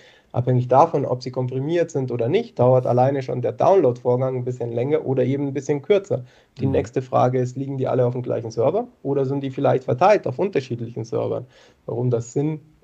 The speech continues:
Speaker 1: früher gemacht hat oder nicht, darüber müssen wir uns jetzt, ähm, auch noch unterhalten. Und der letzte Punkt ist, das heißt, der Browser, der hat sich verbunden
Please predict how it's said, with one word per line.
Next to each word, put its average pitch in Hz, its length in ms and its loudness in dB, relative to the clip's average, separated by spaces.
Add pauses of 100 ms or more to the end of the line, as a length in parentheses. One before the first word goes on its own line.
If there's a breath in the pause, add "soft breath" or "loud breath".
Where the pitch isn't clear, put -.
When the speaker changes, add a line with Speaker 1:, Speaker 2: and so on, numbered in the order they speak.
(220)
Speaker 1:
früher 143 320 0
gemacht 135 380 0
hat 127 180 2
oder 117 240 -2
nicht, 151 260 -2
darüber 123 280 2
müssen 127 280 2
wir 120 140 2
uns 120 120 -6
jetzt, 120 320 -10
ähm, 120 320 -2
auch 139 200 4
noch 135 80 0
unterhalten. 113 420 -4 (360 soft breath)
Und 135 100 0
der 131 80 6
letzte 226 400 2
Punkt 196 260 -2
ist, 196 240 -2
das 127 100 -10
heißt, 156 220 6 (360 soft breath)
der 123 80 -2
Browser, 240 480 6
der 131 180 0
hat 139 160 -2
sich 131 160 -14
verbunden 226 720 -2